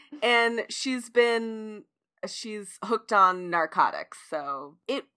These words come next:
would be really sad, <laughs> except the baby so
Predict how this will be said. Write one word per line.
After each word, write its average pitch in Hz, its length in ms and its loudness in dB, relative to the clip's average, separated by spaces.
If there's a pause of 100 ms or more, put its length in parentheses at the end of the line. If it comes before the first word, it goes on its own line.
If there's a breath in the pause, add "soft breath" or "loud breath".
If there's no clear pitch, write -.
(100)
would 247 260 2
be 233 160 -6
really 196 380 0
sad, 170 640 4
<laughs> - 40 -8
except - 960 -4 (880 loud breath)
the 190 180 -2
baby 208 320 0
so 208 320 4